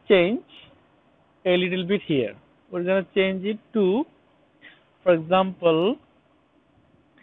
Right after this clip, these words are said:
P L S Q L function body. Okay. Now what will happen here? See, it's not a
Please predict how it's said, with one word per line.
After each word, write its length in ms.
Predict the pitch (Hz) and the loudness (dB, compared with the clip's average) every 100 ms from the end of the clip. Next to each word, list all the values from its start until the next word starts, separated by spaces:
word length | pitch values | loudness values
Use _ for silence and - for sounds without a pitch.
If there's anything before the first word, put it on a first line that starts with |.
| _ _ _ - | _ _ _ 2
P 100 | 196 | 4
L 80 | |
S 80 | 208 - | 4 2
Q 100 | 262 | -2
L 60 | 269 | 0
function 480 | 202 185 165 185 156 | 0 -2 0 -2 -2
body. 340 | 135 127 107 101 _ 139 131 | -2 -2 -2 -14 _ _ _
Okay. 220 | 170 269 _ _ _ _ _ _ _ | -6 -6 _ _ _ _ _ _ _
Now 300 | 185 220 254 196 | 0 2 2 2
what 240 | 196 180 | 0 2
will 140 | 175 | -4
happen 340 | 139 131 - 113 | -4 -8 -8 -12
here? 240 | 107 - - _ _ _ _ _ _ _ _ _ _ _ _ _ _ _ | -14 -20 -20 _ _ _ _ _ _ _ _ _ _ _ _ _ _ _
See, 160 | 226 214 | -2 0
it's 180 | 208 - | -2 2
not 220 | 240 | 2
a 80 | 247 | 4